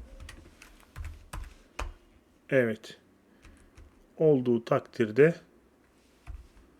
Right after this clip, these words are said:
demeliyim ki ben oyun biter.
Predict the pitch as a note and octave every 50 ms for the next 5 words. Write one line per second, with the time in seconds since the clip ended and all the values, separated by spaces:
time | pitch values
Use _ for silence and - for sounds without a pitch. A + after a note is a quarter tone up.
0 | _ _ _ _ _ - - - - - _ _ _ _ - - - - - _
1 | - - - - - - _ _ _ _ _ _ _ - _ _ _ _ _ -
2 | D3+ D3 D3+ D3+ D#3 E3 E3+ D3+ - - B2 B2 C#3 D#3+ F#3 - - - - -
3 | - - _ _ _ _ - - - - - - - - - - - - _ _
4 | _ - D3+ C#3 B2+ C#3 E3 F#3 G#3 - - - - - - - - - - -
5 | - - E3 - - B2+ G#2+ - -